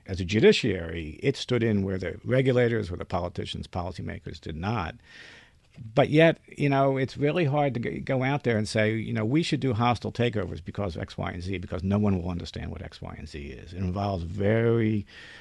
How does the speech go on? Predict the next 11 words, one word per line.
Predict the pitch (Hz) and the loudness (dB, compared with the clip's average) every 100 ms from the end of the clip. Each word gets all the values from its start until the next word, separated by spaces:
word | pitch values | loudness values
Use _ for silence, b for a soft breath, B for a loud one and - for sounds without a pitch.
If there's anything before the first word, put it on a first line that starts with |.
| B B - - | B B -20 -2
almost | 120 127 107 - | 2 4 4 2
theological | 127 107 101 98 92 85 85 | 2 4 4 2 0 -4 -6
distinctions | 85 - 95 92 - 87 73 76 - | -8 -6 -4 -4 -4 -6 -8 -10 -10
in, | 90 76 78 | -8 -6 -6
in | 69 76 73 | -8 -10 -8
coercion | - 80 101 127 127 104 113 117 113 101 | -4 2 6 8 6 4 2 0 0 -2
and | 90 78 | -4 -6
the | 80 | -10
autonomy | 78 71 - 113 117 113 113 104 | -10 -12 -6 -4 -2 -2 -2 -4
and | 85 | -4
rational | 90 110 110 117 107 104 95 107 | -2 -2 -2 -4 -2 -4 -6 -10